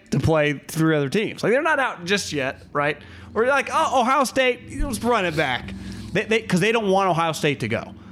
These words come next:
They don't want Loyola to make a run. They don't want Eric Van Rooyen to be in the Final Four, which in match play, it's just very possible,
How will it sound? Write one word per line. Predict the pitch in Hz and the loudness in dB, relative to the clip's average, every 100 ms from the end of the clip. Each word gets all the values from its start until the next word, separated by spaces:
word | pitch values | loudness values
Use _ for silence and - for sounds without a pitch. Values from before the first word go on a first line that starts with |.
| - | -10
They | - 180 | -2 0
don't | 220 220 160 | 2 2 2
want | 151 170 - | 4 2 0
Loyola | 131 135 127 120 117 104 110 - - - | 2 2 4 4 4 2 0 -6 -16 -2
to | 127 | 2
make | 117 101 | 2 0
a | |
run. | 87 82 - | -4 -4 -4
They | 135 160 | -2 0
don't | 156 | 2
want | 147 147 - | 2 0 0
Eric | 127 120 | -2 -2
Van | 120 127 117 | 0 0 2
Rooyen | 104 113 123 104 101 | 4 4 4 2 0
to | 104 | -2
be | 107 101 | 0 0
in | |
the | 104 | 0
Final | 113 110 | 0 0
Four, | 110 185 208 | 2 2 2
which | 123 147 | 2 0
in | 175 | 2
match | 156 175 208 - | 0 0 -4 -4
play, | 147 131 127 123 - - - - - - - - - - | 0 2 0 -2 -6 -20 -20 -20 -20 -20 -20 -20 -6 -4
it's | 151 | 0
just | 208 135 | -2 0
very | 143 180 143 | 0 2 0
possible, | 131 180 254 - 65 58 | 0 0 0 -4 -6 -10